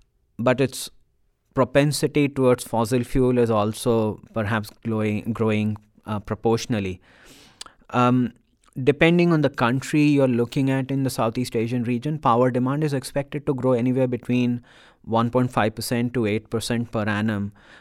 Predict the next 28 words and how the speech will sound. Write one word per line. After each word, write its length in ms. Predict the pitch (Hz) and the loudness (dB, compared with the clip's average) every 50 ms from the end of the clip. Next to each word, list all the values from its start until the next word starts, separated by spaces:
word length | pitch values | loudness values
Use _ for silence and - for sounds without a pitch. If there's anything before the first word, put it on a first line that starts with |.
| _ _ _ - - | _ _ _ -8 -4
uh, 520 | 110 107 107 104 107 98 85 85 - - 127 120 117 _ _ - 127 - _ _ - _ _ _ _ _ - | -2 0 0 0 -2 -2 -4 -4 -6 -8 -8 -10 -12 _ _ -18 -18 -18 _ _ -20 _ _ _ _ _ -2
based 240 | 117 127 135 131 - | 2 2 2 4 2
on 120 | 135 117 107 | 0 0 2
B 120 | 117 117 | 2 2
N 120 | 117 120 | 2 2
E 20 | 120 | 0
F 120 | 117 - | 0 -2
estimates. 640 | 107 95 - - - 120 107 98 92 90 - - - _ _ _ _ _ _ | -4 -4 -4 -4 -2 -2 -2 -2 -4 -6 -10 -12 -12 _ _ _ _ _ _
If 140 | - 120 - | -6 -4 -2
you 80 | 127 110 | -2 -2
believe 320 | 101 117 113 120 127 127 | 0 0 2 2 2 2
the 80 | 127 127 | 2 2
governments, 460 | 113 123 117 117 131 143 143 - - | 2 4 2 4 2 0 0 -2 -4
the 100 | 113 110 | -2 -2
estimates 400 | 107 - - 123 117 113 110 - | -2 -2 -2 -2 -2 -2 0 0
are 80 | 127 104 | 0 0
even 260 | 101 104 110 107 104 | 0 0 -2 -4 -4
higher. 520 | - - 113 110 104 98 92 87 90 - _ _ - - - - - - - _ _ - - | -4 -2 -2 0 0 0 -2 -4 -10 -14 _ _ -20 -20 -20 -20 -20 -20 -20 _ _ -8 -4
Um, 460 | 107 107 107 107 107 104 87 - - _ _ _ - - - - - - - _ _ _ _ _ _ - | -2 0 0 0 0 -2 -4 -6 -12 _ _ _ -12 -12 -12 -14 -20 -20 -20 _ _ _ _ _ _ 2
and 140 | 135 143 139 | 2 4 4
just 200 | 175 180 - - | 2 2 2 2
between 600 | 185 180 180 180 180 180 180 170 165 170 - - _ _ _ _ _ _ _ _ _ _ _ _ _ - | 2 2 2 2 2 4 2 2 0 -2 -6 -12 _ _ _ _ _ _ _ _ _ _ _ _ _ -12
the 80 | 123 | -10
four 220 | - - 156 151 156 | -4 2 4 4 4
key 200 | 151 - 180 165 | 4 2 0 0
countries 600 | - 151 135 131 127 - 143 143 139 127 - - | 2 2 0 0 -2 -2 -2 0 0 -2 -4 -6
there, 560 | 120 120 123 123 123 123 120 117 107 - - | -2 0 2 2 4 2 2 0 -2 -6 -6
um, 440 | 110 113 110 110 110 101 92 - - | -6 -4 -2 -2 -4 -4 -6 -10 -14